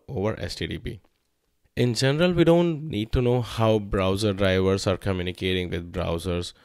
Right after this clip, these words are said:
but we need to understand that our Java or Python code is not directly performing actions on the browsers. There is a browser driver layer which helps us to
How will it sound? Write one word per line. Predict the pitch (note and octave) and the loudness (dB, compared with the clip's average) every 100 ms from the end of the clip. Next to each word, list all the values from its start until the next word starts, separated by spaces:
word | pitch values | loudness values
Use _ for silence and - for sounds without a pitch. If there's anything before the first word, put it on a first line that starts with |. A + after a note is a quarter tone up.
| _ _ - | _ _ -4
but | G#2 | 0
we | A2 | 2
need | A#2 C3+ D3 | 2 0 -2
to | D#3 - | -2 0
understand | G2+ G#2 - A2+ A2 G2+ | -2 -4 -2 -2 0 0
that | F#2+ | 0
our | F#2+ F#2 G2+ - _ G2 | 0 0 -2 -10 _ -6
Java | G#2 G2 G2+ G#2 | 0 2 4 2
or | - F#2+ F#2+ | 2 -2 -2
Python | - F#2+ G2+ G2+ F#2+ | 0 0 0 -4 -4
code | - C#3 A#2 | 0 4 4
is | F#2 F2+ | 2 -2
not | G2+ A#2 C#3 B2 | -2 0 0 0
directly | A#2+ A#2+ A#2+ C3 | 0 0 -2 -4
performing | B2+ A#2 A#2+ A2+ A2+ | -4 -4 -4 -2 -4
actions | G2 F#2 G2+ F#2+ | -6 -8 -10 -8
on | G2 F2+ | -6 -8
the | |
browsers. | E2+ F#2 F2 F2 F2+ - - _ _ _ - | -6 -4 -4 -4 -10 -12 -18 _ _ _ -6
There | F2 | -4
is | E2+ F2 | -4 -6
a | |
browser | D#2 - F#2+ A2+ A2+ A#2 A2+ | -6 -2 2 2 2 0 0
driver | G#2+ G#2 G2 G2+ G2 | -2 0 0 0 -2
layer | G2 A2 A#2+ G2 G2 | 0 2 2 2 -2
which | G2+ G2+ G2 F#2+ - | -6 -10 -6 -6 -6
helps | F#2+ G2+ G2+ G2+ | -4 -4 -4 -8
us | E2+ - | -8 -6
to | A#2 D#3+ | -6 -6